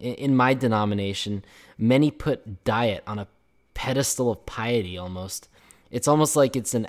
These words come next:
act of sacrifice to God. And many denominations, they battle over,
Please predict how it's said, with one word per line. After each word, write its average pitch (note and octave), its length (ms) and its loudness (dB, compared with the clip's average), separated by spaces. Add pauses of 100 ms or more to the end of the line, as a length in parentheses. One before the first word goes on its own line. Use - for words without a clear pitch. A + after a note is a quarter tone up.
act - 320 -2
of A2+ 140 -2
sacrifice A#2 800 -2
to - 140 -10
God. F#2+ 500 -4 (880)
And C3 320 2
many D3+ 220 6
denominations, B2+ 800 2
they A2+ 140 2
battle A#2+ 440 4
over, A2+ 560 0